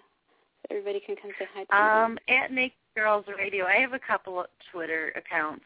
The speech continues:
Speaker 2: Um, at Naked Girls Radio is the one I use the most.
Speaker 1: Okay, at Naked Girls Radio. Say hello to Jess. Say hi. And
Speaker 2: Mm-hmm.
Speaker 1: we're probably gonna have, like, another, another, uh,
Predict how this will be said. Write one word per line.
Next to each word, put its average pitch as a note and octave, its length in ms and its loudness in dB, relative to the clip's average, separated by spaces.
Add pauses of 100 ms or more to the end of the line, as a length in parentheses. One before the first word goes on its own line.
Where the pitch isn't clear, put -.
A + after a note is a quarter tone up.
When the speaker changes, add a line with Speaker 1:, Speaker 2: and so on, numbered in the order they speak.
Speaker 2:
Um, E3 240 0
at F3+ 380 2
Naked F#3 460 -8
Girls E3 380 2
Radio D#3 480 -2
is D#3+ 240 -8
the E3 80 -12
one D#3+ 160 -6
I D#3 60 -4
use D#3 340 -10
the D3+ 60 -14
most. D3+ 260 -10 (800)
Speaker 1:
Okay, F#3+ 120 -8
at G#3+ 240 -2
Naked B3 300 -4
Girls A#3+ 320 0
Radio. A3+ 480 -2 (580)
Say - 120 -20
hello G#3+ 200 -12
to - 160 -16
Jess. A#3 580 -6 (120)
Say G#3 180 -10
hi. C#4+ 480 -8 (1000)
And - 80 -4
Speaker 2:
Mm-hmm. - 680 2 (760)
Speaker 1:
we're - 60 -20
probably D#4+ 240 4
gonna F#4 120 0
have, C#4+ 120 0
like, C4 160 -2
another, A3+ 600 -6
another, G#3+ 600 -10 (220)
uh, G3 600 -6